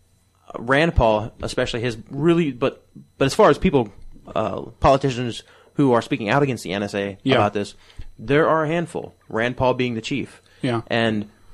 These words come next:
Speaker 1: it's very clear that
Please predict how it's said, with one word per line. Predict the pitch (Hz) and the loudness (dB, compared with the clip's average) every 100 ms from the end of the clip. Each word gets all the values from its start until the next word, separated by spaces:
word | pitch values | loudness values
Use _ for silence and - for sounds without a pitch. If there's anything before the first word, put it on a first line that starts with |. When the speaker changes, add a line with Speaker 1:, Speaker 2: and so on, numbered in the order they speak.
| - _ _ _ _ - - _ _ _ - | -20 _ _ _ _ -20 -20 _ _ _ -4
Speaker 1:
it's | 147 - | -4 -4
very | 135 147 156 | 0 2 2
clear | 147 180 175 143 139 _ _ _ _ _ - - _ - | 2 0 2 0 -4 _ _ _ _ _ -20 -20 _ -14
that | 104 107 107 104 | -4 0 2 0